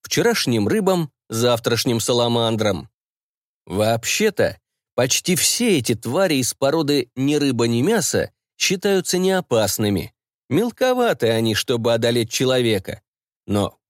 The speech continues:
кто может знать, чем кончится дело, если эта безмозглая дрянь по бульдожье цапнет тебя за лодыжку?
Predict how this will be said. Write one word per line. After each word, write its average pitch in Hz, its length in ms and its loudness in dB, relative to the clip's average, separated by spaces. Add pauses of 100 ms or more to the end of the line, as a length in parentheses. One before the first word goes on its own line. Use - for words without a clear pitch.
кто - 300 -2
может 131 360 0
знать, 107 400 -2
чем 120 320 -2
кончится 117 560 0
дело, 113 400 0 (260)
если 117 360 0
эта 117 380 0
безмозглая 113 840 0
дрянь 107 480 -2
по 135 100 0
бульдожье 131 640 0
цапнет 165 500 -4
тебя 165 260 0
за 143 120 -2
лодыжку? 131 640 -2